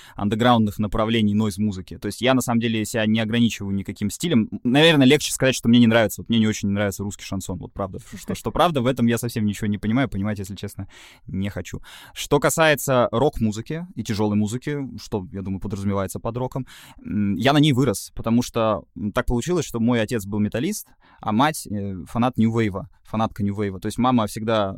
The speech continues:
Speaker 1: держала дома постеры Депеш Мод, а отец слушал Пантеру, Металлику, эм, Black Sabbath, ну и так далее. То есть я вот рос в, в такой дихотомии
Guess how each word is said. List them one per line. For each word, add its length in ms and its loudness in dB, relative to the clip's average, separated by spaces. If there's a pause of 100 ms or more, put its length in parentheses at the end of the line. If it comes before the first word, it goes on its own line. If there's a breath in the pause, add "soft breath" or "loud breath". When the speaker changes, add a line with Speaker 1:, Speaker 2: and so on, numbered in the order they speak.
Speaker 1:
держала 760 -6
дома 400 -6
постеры 400 -10
Депеш 240 -10
Мод, 240 0 (300 loud breath)
а 160 4
отец 260 0
слушал 320 -6
Пантеру, 540 0
Металлику, 880 0 (240 soft breath)
эм, 420 -4
Black 280 -2
Sabbath, 400 0
ну 100 2
и 40 2
так 140 0
далее. 220 0
То 60 -10
есть 120 -8
я 120 4
вот 120 2
рос 160 -2
в, 380 -16
в 40 -20
такой 220 -4
дихотомии 560 4